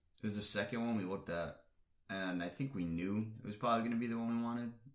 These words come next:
like, right away. It just had everything, and it looked really nice, and the person who was, like, working with us was, like, really cool, and she has this awesome Irish accent.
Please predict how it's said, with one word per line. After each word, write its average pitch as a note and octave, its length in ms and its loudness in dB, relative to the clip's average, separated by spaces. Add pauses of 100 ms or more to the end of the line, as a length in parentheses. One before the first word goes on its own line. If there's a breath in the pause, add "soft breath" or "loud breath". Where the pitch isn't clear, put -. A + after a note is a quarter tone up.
(100)
like, E2+ 120 -6
right F2 160 -2
away. E2+ 180 -2
It D#2+ 80 -4
just F2 140 -8
had E2 220 0
everything, F2 520 -2
and D#2 80 -2
it C#2+ 100 -6
looked E2 200 -6
really E2+ 200 -2
nice, E2+ 380 -4
and - 260 -6 (640 soft breath)
the E2 60 -6
person E2 680 -2
who F2 120 -6
was, D#2+ 140 -6
like, C#2+ 160 -6
working D#2+ 280 -2
with F2 120 -2
us F2 180 -2
was, D#2+ 120 -4
like, D#2+ 120 -4
really D2+ 320 -2
cool, E2 220 -6
and D#2+ 100 -6
she E2 100 -6
has D#2+ 100 -4
this D#2 140 -6
awesome D#2 380 -4
Irish B1+ 260 0
accent. - 440 -2